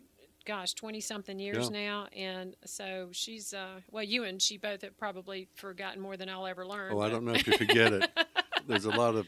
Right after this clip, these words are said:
Speaker 2: <clears throat> there's a lot of blisters on my feet and a lot of thorns in my legs. So, um, no, and it's, um, it's interesting, Teresa, right?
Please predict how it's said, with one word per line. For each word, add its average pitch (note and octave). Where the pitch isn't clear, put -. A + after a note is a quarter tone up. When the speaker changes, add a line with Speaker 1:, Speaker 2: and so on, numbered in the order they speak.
Speaker 2:
<clears throat> -
there's C#3
a A2
lot A#2
of G2
blisters A2+
on G#2+
my G#2
feet A#2
and G#2
a G#2+
lot G#2+
of G2
thorns A2
in G#2
my G2+
legs. A2
So, G2+
um, F#2+
no, A#2+
and A2
it's, -
um, G#2
it's A#2+
interesting, A#2+
Teresa, A#2
right? A2